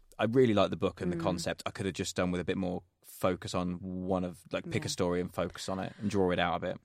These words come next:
Speaker 2: I do think it's actually the perfect sort of lockdown light book. Like,
Speaker 1: Mm-hmm.
Speaker 2: if you just want to feel a bit sort of happy and a bit taken away, it's lovely.
Speaker 1: Mm.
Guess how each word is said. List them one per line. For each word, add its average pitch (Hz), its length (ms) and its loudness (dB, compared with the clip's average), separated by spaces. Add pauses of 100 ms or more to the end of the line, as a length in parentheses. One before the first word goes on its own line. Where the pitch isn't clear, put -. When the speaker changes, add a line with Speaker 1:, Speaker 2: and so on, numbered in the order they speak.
(140)
Speaker 2:
I 330 120 10
do 381 260 2
think 175 460 0
it's - 200 0
actually 175 320 -2
the 165 100 -2
perfect - 840 0
sort - 320 -6
of 151 360 -8
lockdown 156 880 -2
light 160 480 0
book. 165 480 -2
Like, 160 220 2
Speaker 1:
Mm-hmm. 110 80 6
Speaker 2:
if 143 80 2
you 180 120 0
just 214 360 -2
want 175 300 -2
to 170 120 -6
feel 156 520 -2
a 170 80 -2
bit 156 340 -4
sort - 220 -8
of - 60 -12
happy 165 380 -4
and 170 100 0
a 151 40 -4
bit - 140 -4
taken 165 360 -2
away, 170 400 0
it's 175 160 -6
lovely. 196 680 2
Speaker 1:
Mm. 98 260 0